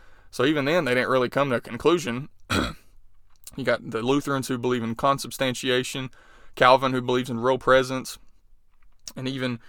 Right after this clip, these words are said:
the Westminster, and I think I'm gonna get to that actually, so I'll wait on that. But the early church do talk about the Eucharist as having real presence. So the argument is, what is that?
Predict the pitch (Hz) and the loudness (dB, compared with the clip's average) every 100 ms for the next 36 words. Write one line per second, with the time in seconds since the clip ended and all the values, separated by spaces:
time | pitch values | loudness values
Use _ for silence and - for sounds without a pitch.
0 | - - - - 120 127 131 135 131 120 | -20 -20 -20 -4 2 4 2 0 -4 -2
1 | 120 117 113 117 131 120 113 117 113 113 | -2 -2 -2 -4 -4 -4 -6 -8 -8 -8
2 | - 131 131 - 127 - 98 123 131 - | -6 -6 -8 -10 -10 -8 -6 -6 -6 -8
3 | - 139 127 135 127 165 151 147 131 143 | -2 2 2 4 4 4 4 4 4 0
4 | 139 131 120 117 117 123 120 120 117 - | -2 2 0 2 -2 -2 -6 -4 -4 -4
5 | 117 117 131 165 123 113 - - - - | -2 -2 -2 -2 -2 0 -4 -4 -12 -12
6 | - - 117 117 131 123 117 117 117 - | -8 -4 0 0 0 -2 -4 -4 -8 -14
7 | - - 127 127 123 - 69 - | -18 -8 -2 0 0 -4 -8 -10